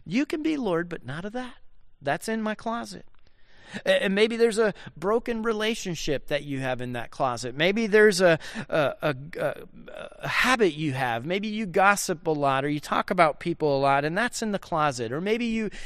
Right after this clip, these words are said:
you envy what other people have and you let it affect your relationships. And, and you know what? I want what I want, and, and that's in my closet. Jesus, you can't be, you can't be Lord over that.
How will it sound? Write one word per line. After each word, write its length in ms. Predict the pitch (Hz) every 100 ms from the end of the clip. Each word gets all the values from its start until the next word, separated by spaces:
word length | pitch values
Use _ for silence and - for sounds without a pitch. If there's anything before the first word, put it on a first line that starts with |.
| 190
you 220 | 214 -
envy 500 | 202 233 226 180 143
what 240 | 143 175 180
other 220 | 196 202
people 400 | - 214 202 185
have 420 | 165 175 175 131
and 180 | 147 147
you 120 | 160
let 180 | 180 202
it 100 | 190
affect 440 | 139 - 190 -
your 120 | 170 135
relationships. 920 | 131 131 127 - 123 - 127 117 -
And, 140 | 131 - - 202 -
and 120 | 156
you 120 | 170
know 120 | 214
what? 360 | 214 214 214 -
I 100 | 185
want 260 | 220 214
what 140 | 185 175
I 120 | 151
want, 420 | 151 208 202 -
and, 180 | 165 156
and 200 | 156 156
that's 320 | 170 240 - - - -
in 240 | 202 196
my 160 | 165 160
closet. 500 | - 170 151 135 117
Jesus, 420 | 175 208 208 -
you 120 | 226
can't 340 | - 202 - 147
be, 220 | 160 139 - - -
you 160 | 180
can't 280 | - 196 -
be 160 | 156 139
Lord 260 | 139 139
over 220 | 131 123
that. 240 | 120 113